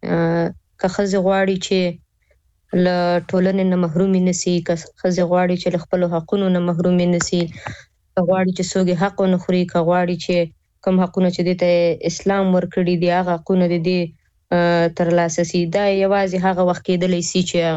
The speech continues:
دوی خپله د خپلو حقونو دپاره، اه، یا، یا په ټولنه کې دوی ته د،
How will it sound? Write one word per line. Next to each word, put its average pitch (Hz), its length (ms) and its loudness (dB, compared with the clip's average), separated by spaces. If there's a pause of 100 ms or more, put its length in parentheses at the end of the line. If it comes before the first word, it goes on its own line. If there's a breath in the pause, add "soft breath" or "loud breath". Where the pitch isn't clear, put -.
(140)
دوی 180 220 0
خپله 185 340 -2
د 160 100 -2
خپلو 170 320 0
حقونو 170 420 0
دپاره، 165 580 0 (560 loud breath)
اه، 185 180 4 (160)
یا، 180 80 0 (440)
یا 190 160 2
په 185 140 -6
ټولنه 202 360 2
کې 196 120 -2
دوی 202 160 0
ته 196 120 -2
د، 180 100 -2